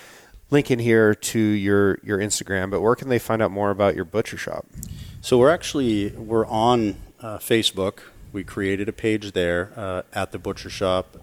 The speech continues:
Speaker 2: uh, at the Guilford Butcher, sorry. And then our website, uh, the butcher shop N H dot com. You can check it out. Uh, we, uh, just made that live on Thursday.
Speaker 1: Wow.
Speaker 2: Yeah, so
Speaker 1: Cool.
Speaker 2: real new. It's, uh, up and running. I'm sure there'll be changes coming along the way, but it definitely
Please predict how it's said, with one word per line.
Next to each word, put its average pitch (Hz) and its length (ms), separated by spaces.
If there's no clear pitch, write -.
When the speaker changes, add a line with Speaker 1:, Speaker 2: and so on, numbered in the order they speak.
Speaker 2:
uh, 95 320
at 107 140
the 104 60
Guilford 92 440
Butcher, 90 340
sorry. 87 400
And 92 160
then 90 240
our 87 140
website, 90 1080
uh, 92 220
the 95 100
butcher 98 320
shop 87 440
N 92 100
H - 500
dot 90 220
com. 90 380
You - 60
can 92 160
check 95 220
it 87 80
out. 87 440
Uh, 78 300
we, 92 220
uh, 82 220
just 90 340
made 95 260
that 87 260
live 87 440
on 82 340
Thursday. 92 560
Speaker 1:
Wow. - 200
Speaker 2:
Yeah, 92 300
so - 220
Speaker 1:
Cool. 143 120
Speaker 2:
real 95 160
new. 95 280
It's, 104 300
uh, 87 240
up 101 140
and 92 100
running. 92 200
I'm 101 40
sure 98 200
there'll 92 120
be 90 120
changes 87 440
coming 85 220
along 82 260
the 82 60
way, 82 220
but 82 320
it 104 100
definitely 87 500